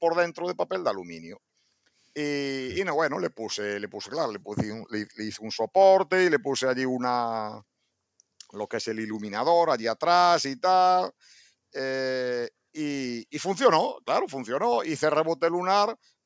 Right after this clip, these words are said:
en, en, en mil doscientos con una antena de <laughs> madera. Y claro, y todos al principio, pues, "Ah, eso no funciona, eso tal".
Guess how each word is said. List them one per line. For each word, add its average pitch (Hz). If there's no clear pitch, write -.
en, 160
en, 151
en 143
mil 180
doscientos 202
con 196
una 214
antena 170
de 151
<laughs> 175
madera. -
Y 151
claro, 185
y 165
todos 190
al 175
principio, 175
pues, 170
"Ah, 214
eso 175
no 180
funciona, 196
eso 180
tal". 214